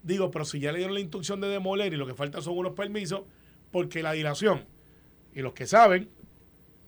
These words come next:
me dicen, lo que pasa es que se, hay una, hay una solicitud de demolición que hace que añada el tanque y aparentemente un almacén que hay ahí. Eso es lo que estoy. Y por eso es que no se ha demolido. Pero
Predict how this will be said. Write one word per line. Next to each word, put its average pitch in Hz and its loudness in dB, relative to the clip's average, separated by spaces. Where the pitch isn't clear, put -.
me 139 2
dicen, 156 2
lo 127 0
que 123 -2
pasa 147 2
es 202 0
que 156 0
se, 143 0
hay 143 2
una, 170 2
hay 156 4
una 170 0
solicitud 175 0
de 185 4
demolición 180 0
que 156 -2
hace 190 2
que 190 2
añada 196 4
el 156 -2
tanque 180 2
y 170 0
aparentemente 160 -2
un 180 -2
almacén 170 -2
que 151 -6
hay 139 -2
ahí. 98 -8
Eso 151 -10
es - -4
lo 151 -2
que 147 -4
estoy. 147 -12
Y 202 0
por 180 2
eso 190 -2
es 214 0
que 190 -2
no 180 -4
se 180 -4
ha 165 -2
demolido. 147 -6
Pero 208 10